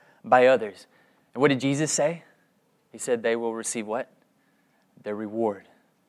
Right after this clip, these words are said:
And what is that? The praise of man. "Wow, look at this guy, such a,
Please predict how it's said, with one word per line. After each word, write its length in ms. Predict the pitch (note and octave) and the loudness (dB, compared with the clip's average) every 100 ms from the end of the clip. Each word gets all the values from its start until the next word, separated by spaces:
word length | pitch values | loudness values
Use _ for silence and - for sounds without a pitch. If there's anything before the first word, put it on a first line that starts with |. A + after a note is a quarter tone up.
| - | -18
And 80 | G#2+ | -8
what 120 | B2 | -6
is 100 | A#2 | 0
that? 360 | A2+ G2+ - _ _ _ _ _ _ _ _ _ _ _ _ _ - _ - | 2 2 -4 _ _ _ _ _ _ _ _ _ _ _ _ _ -20 _ -20
The 60 | - | -6
praise 300 | C3 B2 A#2 | 0 0 0
of 80 | |
man. 280 | A2+ A2+ G2 - _ _ _ _ _ _ _ - | -6 -8 -8 -12 _ _ _ _ _ _ _ -6
"Wow, 340 | A2+ C3+ A#2+ | 0 4 4
look 180 | A#2 B2 | 4 -2
at 80 | A2 | -10
this 180 | A#2+ - | -12 -10
guy, 300 | B2+ A#2 A2+ | -10 -10 -12
such 240 | - A2+ | -12 -8
a, 200 | A#2+ A2 | -6 -6